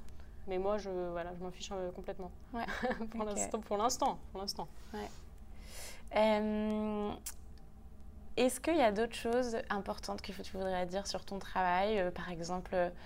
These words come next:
Speaker 2: ce que t'aimes dans ton travail, euh, ou des choses qu'on a oublié de dire sur vraiment le cadre du boulot en particulier avant qu'on passe sur la partie où on discute de la biodiversité ?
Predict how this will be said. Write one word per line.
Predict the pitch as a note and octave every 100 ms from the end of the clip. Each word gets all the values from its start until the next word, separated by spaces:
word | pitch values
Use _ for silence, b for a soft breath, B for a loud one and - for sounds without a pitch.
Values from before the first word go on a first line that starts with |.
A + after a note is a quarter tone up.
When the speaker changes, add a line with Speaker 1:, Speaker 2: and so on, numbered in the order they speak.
| B B B -
Speaker 2:
ce | -
que | G#3
t'aimes | - G3 G3
dans | F#3+ F#3
ton | F#3+
travail, | - F#3 F3+ F3+ G3 G#3 G#3+
euh, | F#3+ F3+ F3+
ou | F3
des | F#3
choses | - A#3
qu'on | - F#3+
a | F3+
oublié | F3 F#3 G3+
de | G3+
dire | F#3+ G#3+ A3
sur | G3
vraiment | F3 F3+ G3
le | G#3 F#3
cadre | - G#3 F#3+
du | F#3
boulot | F3+ G3 G3
en | F#3
particulier | F3+ - - G3 F#3 G#3+
avant | F3+ F#3
qu'on | F#3 D#3+
passe | F#3 -
sur | - F#3
la | E3+
partie | F3 E3 - G3+
où |
on | F#3+ F3
discute | E3+ E3+ - F3+
de | F3
la | E3+
biodiversité ? | E3 E3 E3 - E3+